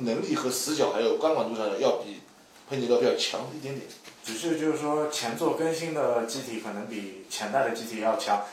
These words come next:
Speaker 2: 其实，其实又有点好像九三比沙扎比要强一点。
Speaker 1: 应该这样说，小说里会说出一个比较具体的概念。Quincy Gundam 出来之前，它的骨架已经完成了。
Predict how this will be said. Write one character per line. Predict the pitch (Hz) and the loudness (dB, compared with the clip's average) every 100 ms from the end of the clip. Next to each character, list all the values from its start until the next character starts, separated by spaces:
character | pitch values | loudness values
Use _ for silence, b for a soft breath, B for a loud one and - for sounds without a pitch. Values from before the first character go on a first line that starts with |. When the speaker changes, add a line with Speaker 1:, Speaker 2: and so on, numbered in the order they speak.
| B | B
Speaker 2:
其 | - | -4
实， | 156 190 165 | 2 4 4
其 | 190 | 0
实 | 185 196 | 0 4
又 | 220 | 6
有 | - 127 - | 6 6 4
点 | - - | 2 0
好 | 113 | -2
像 | 113 135 117 | 2 2 2
九 | 127 110 | -2 -2
三 | 98 139 135 | 2 2 2
比 | 120 110 | -2 -4
沙 | 101 127 | 2 4
扎 | 131 | 6
比 | 107 | 4
要 | 110 107 | 0 -2
强 | - 107 | -2 0
一 | 254 | 4
点。 | |
Speaker 1:
应 | |
该 | 247 220 | 6 8
这 | 226 | 6
样 | - | 4
说， | - - | 2 -4
小 | - - 170 | -4 -2 0
说 | 175 | -2
里 | - | -2
会 | - | -4
说 | 120 | -4
出 | 113 | -6
一 | 104 | -4
个 | 101 - - | -4 -4 -8
比 | - | -8
较 | 85 | -8
具 | - - | -8 -8
体 | - 80 | -10 -12
的 | - | -12
概 | - | -14
念。 | - - - - - - - - - - - - - - - _ _ - | -16 -20 -20 -20 -20 -20 -20 -20 -20 -20 -20 -20 -20 -20 -20 _ _ -16
Quincy | - 190 170 | -2 0 4
Gundam | 151 123 | 4 4
出 | - 123 | 2 0
来 | |
之 | 98 | 0
前， | - - - - - | -4 -12 -18 -20 -16
它 | 120 | -10
的 | |
骨 | 107 95 | -8 -4
架 | 98 | -2
已 | |
经 | 101 | -2
完 | 92 | -6
成 | 85 | -10
了。 | - | -16